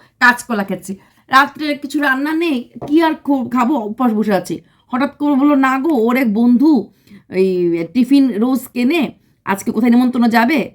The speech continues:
ওর টিফিনটা রয়ে গেছে, আমাদেরকে দিয়ে দিল।" মানে, হাজব্যান্ড, ও বসেছিল, হাজব্যান্ড বাইরের থেকে রুটি তরকারি কিনে এনেছে, বা ঘরেরই রুটি তরকারিটা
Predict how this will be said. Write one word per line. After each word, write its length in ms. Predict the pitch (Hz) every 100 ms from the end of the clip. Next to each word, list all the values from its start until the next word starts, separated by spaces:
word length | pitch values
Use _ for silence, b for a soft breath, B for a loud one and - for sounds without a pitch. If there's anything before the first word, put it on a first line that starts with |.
| -
ওর 120 | 196
টিফিনটা 440 | 226 226 214 247
রয়ে 200 | 208 247
গেছে, 180 | 285 349
আমাদেরকে 260 | 233 190 196
দিয়ে 140 | 190
দিল।" 180 | 160 156 b b b
মানে, 240 | 190 262 349
হাজব্যান্ড, 540 | 226 190 190 262 269 -
ও 40 |
বসেছিল, 480 | 208 220 311 254 339 392 415 _ _
হাজব্যান্ড 420 | 185 175 220 180
বাইরের 260 | 165 185 196
থেকে 240 | 277 339 403 _ _ _ _ - - - _
রুটি 300 | 196 220 269
তরকারি 420 | 220 196 208 269 - - - _ 277
কিনে 200 | 285 220
এনেছে, 400 | 160 143 - - _ _ _ 156
বা 220 | 180 311 427 - _ _ -
ঘরেরই 480 | - 208 240 320 370
রুটি 160 | 349
তরকারিটা 460 | 277 254 226 220